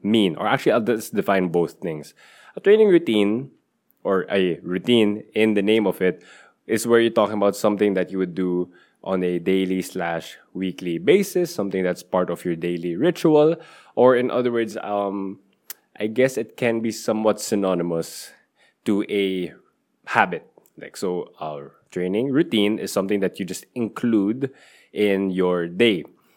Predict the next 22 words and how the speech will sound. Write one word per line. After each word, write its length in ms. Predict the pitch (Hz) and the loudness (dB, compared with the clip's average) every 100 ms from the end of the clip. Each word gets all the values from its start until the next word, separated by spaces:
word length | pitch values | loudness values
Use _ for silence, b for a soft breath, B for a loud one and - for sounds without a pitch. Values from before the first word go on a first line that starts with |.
| B B B B | B B B B
Now, 220 | 113 113 - | 0 0 0
a 140 | 117 | -4
training 400 | - 127 135 117 | 0 2 2 0
program, 680 | - 180 156 113 107 110 139 b b b - | 2 2 4 2 2 -2 -6 b b b -12
though 320 | 104 143 185 | 2 6 6
very 280 | 180 170 165 | 6 6 4
similar, 400 | 160 147 117 95 | 4 4 4 4
obviously 400 | 110 127 120 107 | 2 0 0 0
routine 680 | 92 95 117 113 113 123 127 | 0 -2 -2 0 0 -2 -4
versus 240 | - 92 90 | -8 -8 -6
program 720 | - 104 98 104 101 98 98 _ _ | -2 0 0 0 0 -2 -6 _ _
can 360 | 101 92 92 - - | -2 -2 -2 -6 -16
somewhat 640 | - - 123 120 127 131 131 | -20 -2 2 4 6 4 2
similar 520 | - 127 120 120 120 | -2 0 2 4 2
when 160 | 107 107 | 2 0
it 100 | - | 2
comes 300 | 110 107 - | 2 0 0
to 480 | 107 101 98 98 | 0 2 0 -2
the 160 | 92 98 | -4 -6
conversation 720 | - 101 95 - 101 90 92 | -4 -4 -4 -6 -6 -4 -6
of 260 | 87 87 78 | -6 -6 -2
fitness, 500 | 156 156 98 98 | -2 0 -2 -2